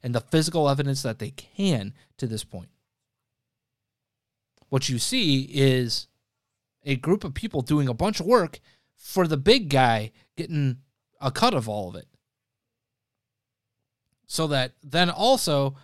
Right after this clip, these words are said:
on top of it, um, they get favorable business dealing. Not just with Burisma, but also in Chi-, China and Romania and elsewhere. I, I, I just,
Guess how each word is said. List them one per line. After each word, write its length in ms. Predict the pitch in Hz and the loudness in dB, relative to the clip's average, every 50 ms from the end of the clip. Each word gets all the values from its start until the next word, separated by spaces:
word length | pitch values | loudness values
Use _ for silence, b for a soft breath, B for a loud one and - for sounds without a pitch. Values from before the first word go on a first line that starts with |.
| B B B | B B B
on 160 | 135 139 135 | -2 -2 0
top 260 | - 175 202 220 - | 2 2 0 2 0
of 140 | 127 110 120 | -2 -2 0
it, 180 | 113 117 - - _ - | -2 -2 -4 -6 _ -4
um, 300 | 135 123 117 113 110 110 - b b b b b b b _ _ _ _ _ _ _ _ | 0 2 2 2 0 -2 -6 b b b b b b b _ _ _ _ _ _ _ _
they 320 | 117 113 110 170 190 208 | -20 -6 0 2 2 2
get 240 | 202 170 175 165 143 | 2 0 -2 -4 -4
favorable 480 | - 147 147 147 143 143 131 139 135 123 | -2 0 0 0 0 0 0 0 0 0
business 460 | 120 - 175 202 180 147 117 107 - | 2 2 2 2 2 2 -2 -2 -4
dealing. 320 | - 98 92 - - - - _ _ _ _ _ _ _ _ _ _ _ _ _ _ _ _ _ _ _ _ _ _ _ _ _ _ _ _ _ _ - | -8 -14 -16 -16 -18 -20 -20 _ _ _ _ _ _ _ _ _ _ _ _ _ _ _ _ _ _ _ _ _ _ _ _ _ _ _ _ _ _ -8
Not 180 | 135 135 160 | -4 -4 -4
just 320 | - - 165 151 - - - | -2 -2 -4 -4 -6 -6 -4
with 240 | 160 143 139 139 - | -2 -2 -2 -2 -2
Burisma, 500 | 139 131 131 151 156 151 - 117 107 98 | -2 2 2 2 2 0 -2 -6 -6 -6
but 140 | - 113 | -6 -6
also 420 | 117 117 127 - 139 131 127 127 127 | -4 -4 -4 -2 -2 0 0 0 0
in 100 | 123 127 | -2 -2
Chi-, 220 | - - 156 151 - - - _ _ _ _ _ _ | -2 -2 -2 -2 -4 -6 -14 _ _ _ _ _ _
China 560 | - - - 180 170 147 131 131 85 87 - - - 120 | -10 -4 -2 -2 -2 -2 -4 -8 -10 -12 -16 -16 -12 -8
and 220 | 123 120 117 113 | -8 -6 -4 -2
Romania 540 | 120 127 135 156 165 165 151 131 107 95 98 | 0 2 4 4 4 2 2 0 -2 -6 -8
and 160 | 107 110 120 | -8 -4 0
elsewhere. 420 | 147 202 185 - - - - - _ _ _ _ _ _ _ _ _ _ _ _ _ _ _ _ _ _ _ _ _ _ _ _ _ _ _ _ _ _ - | 0 0 0 0 -4 -10 -14 -16 _ _ _ _ _ _ _ _ _ _ _ _ _ _ _ _ _ _ _ _ _ _ _ _ _ _ _ _ _ _ -18
I, 80 | - - _ - | -18 -18 _ -12
I, 200 | - - - - - | -12 -12 -10 -4 -2
I 80 | - 226 | -2 0
just, 260 | 214 240 - - | 0 -2 -2 -4